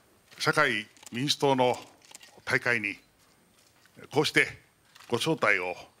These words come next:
いただき、ご挨拶をするのは、えー、日本社会党時代も含めて、今日が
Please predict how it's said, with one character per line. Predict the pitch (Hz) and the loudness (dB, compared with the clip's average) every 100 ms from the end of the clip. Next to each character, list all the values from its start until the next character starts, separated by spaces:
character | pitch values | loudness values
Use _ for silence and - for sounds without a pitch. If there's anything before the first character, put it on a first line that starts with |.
| - | -8
い | |
た | 113 | -2
だ | 107 | -2
き、 | - 101 - - - - - - - - | -2 -4 -4 -20 -20 -20 -20 -20 -20 0
ご | 123 | 0
挨 | 160 | 2
拶 | 110 104 101 | -2 -6 -4
を | 92 - - - - - - | -6 -8 -20 -20 -20 -20 -18
す | - 127 | -4 -2
る | 131 | 2
の | 110 | 2
は、 | 101 - - - - - - - - - | 0 -4 -14 -16 -20 -20 -20 -20 -16 0
え | 107 104 98 | 2 4 2
ー、 | 101 | 0
日 | |
本 | 165 190 | -2 0
社 | - 131 | -2 0
会 | 160 165 | 0 0
党 | - 170 160 | 2 2 2
時 | 143 | 2
代 | 151 135 | 0 2
も | 104 101 | -2 -8
含 | - 269 233 | -4 2 2
め | |
て、 | - - - - - - - - - - - - - - - - - - - | 2 -2 -4 -20 -20 -20 -20 -20 -20 -20 -20 -20 -20 -20 -20 -20 -20 -8 2
今 | 180 | 4
日 | |
が | 120 | 4